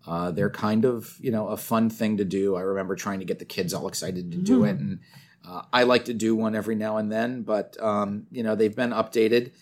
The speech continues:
Speaker 1: Uh, I miss the ones that used to have the old crank on them where you turn them yourself. A lot of them nowadays are automated, um, but, uh, they do have the twenty twenty-one design on them.
Speaker 2: Cool.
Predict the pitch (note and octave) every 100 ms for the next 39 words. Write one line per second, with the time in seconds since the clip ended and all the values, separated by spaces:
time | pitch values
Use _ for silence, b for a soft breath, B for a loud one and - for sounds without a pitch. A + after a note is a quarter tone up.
0 | b b b G2+ - A2+ B2 C3 C#3 -
1 | B2+ A#2 A#2+ A2+ - - A2 - G#2 A2+
2 | G#2 F#2 G2 F2+ - - G#2 G#2 A2 A2
3 | A2 G#2+ F#2+ F2+ F2 - G#2+ G2+ G2 F2
4 | E2+ A2+ A2 A2 - - _ _ _ _
5 | F2+ G#2 A2 G2+ G#2 G2+ G2+ F#2 F#2+ F#2
6 | F2 - G2 F2+ E2+ D2+ F#2 F#2+ F#2 G2+
7 | G2 G#2 F#2 _ _ _ _ _ E2+ F2
8 | E2 E2 D#2+ - _ F#2 E2 G#2 G2 G#2
9 | G#2 B2 A2 G#2+ F#2 G2 F2+ - - -
10 | A2 G2+ - G#2+ G2 G2 F2 F2 E2+ E2
11 | - - _ _ _ - B4+ -